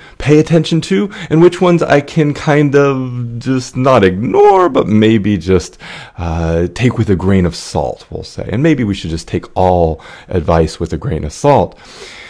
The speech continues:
The challenge I've faced throughout my life is not just listening to pay attention, but listening and trying to understand and elicit from that person's input what I can take, uh,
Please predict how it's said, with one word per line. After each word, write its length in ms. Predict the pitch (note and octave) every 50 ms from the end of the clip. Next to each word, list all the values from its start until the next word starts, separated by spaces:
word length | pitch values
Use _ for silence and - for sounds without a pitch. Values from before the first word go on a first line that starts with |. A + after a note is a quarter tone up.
| - - - - - - - - _ _ - -
The 480 | A2 A2 C#3 D3+ D3+ D3 C3+ - - - _ _ _ _ _ _ _ _ _ _ _ _ _ _ _ -
challenge 640 | - - - C#3+ E3 F#3+ G3+ G#3 G3+ F#3 D3+ C3 C3
I've 240 | G2+ A2+ A#2 G#2+ -
faced 600 | - - - - D3+ D3 C#3 C#3 B2 - - -
throughout 280 | A#2 A2 A2+ B2 B2
my 180 | A#2+ A#2+ A2 G2+
life 560 | F#2+ F#2 G2 G#2+ A#2 B2 A2+ G#2 F#2+ F#2 -
is 300 | A2+ A2 A2+ - - _ -
not 160 | G#3 G#3+ E3
just 500 | - - A#2+ A2 - - - - - - _ _ _ _ _ _ -
listening 320 | B2 C3 B2 - - B2+ A2+
to 80 | -
pay 200 | - - - A#2
attention, 520 | F#2+ - - - D3 C#3 A#2+ - - - E2
but 200 | F#2+ F2+ - - - - - - -
listening 340 | C3+ E3 F#3+ F#3+ - A3+ G#3
and 120 | F3+ E3
trying 200 | - - E3 -
to 140 | E3 - -
understand 420 | C3+ C3 B2+ B2 - C3+ B2 A#2
and 80 | A2+ G2+
elicit 560 | G#2+ G#2+ A2 B2 C#3+ E3+ E3+ F3 - - -
from 380 | - - - C#3 C#3+ D#3+ D#3+ D3+
that 260 | C#3+ B2+ - - -
person's 680 | - - - A#2+ A#2 - - - G#2+ G2+ G2+ F#2+ - - - - - - - - - _ -
input 720 | - F#3 G#3 A3 G#3 - - - - - - - - - - - - - - _
what 300 | - A2 A2 B2+ C#3+ D3+ D3 -
I 160 | B2+ A#2+ A2+
can 240 | A#2 - - A2+ G#2
take, 500 | - - - - A2+ G#2 G2+ - - _ _ _ _ _ _ -
uh, 440 | F#2+ F#2+ F2 E2+ E2 D#2+ E2 A1+